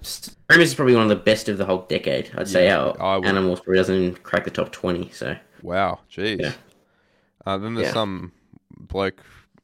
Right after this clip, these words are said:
Speaker 2: recommending Phenomenon, Van Halen, Highway to Hell, and Overkill. None of which, I know probably two of those albums.
Speaker 1: Nineteen seventy-nine for, I'd say, well, I think Van Halen and Highway to Hell are both nineteen seventy-nine, so I don't know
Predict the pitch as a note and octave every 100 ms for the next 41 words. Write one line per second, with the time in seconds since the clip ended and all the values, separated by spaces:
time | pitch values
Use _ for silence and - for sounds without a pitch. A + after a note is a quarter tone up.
0 | _ F#2+ G2 - G2 F2+ F#2 F#2+ - _
1 | _ _ - G2 B2+ D3 G#2+ C#3+ G3 G#2+
2 | A2+ A2+ A2 G#2 G#2+ G#2 - B2+ C3 G2
3 | G#2 G2 F2 D2 F#2+ E2+ - E2 E2 -
4 | - E2 G2+ A2+ G#2 F#2+ - G2 G2+ F#2+
5 | - _ _ - G2 F#2+ F2+ - F#2 E2+
6 | E2+ F2+ G2 E3+ - _ _ _ _ _
7 | B2+ C3+ C#3+ C3+ A#2+ F2 - A#2+ A2 G#2
8 | G2+ G2+ G2 G2 - G2+ F#2+ F#2 - -
9 | - B2 B2+ D#3 C#3 C3 - - _ -
10 | C3 B2 - - _ _ _ _ _ D#3
11 | D#3+ C3+ C3+ A#2+ C3 B2 A#2 A#2 A2 G#2
12 | G2 F#2+ G2 F2+ F2 F#2 G2 F#2 - F#2
13 | G2 F#2 G2 F#2 F#2 F#2 F2+ F#2 - G2
14 | F2+ F2 - - - G2+ G2+ G2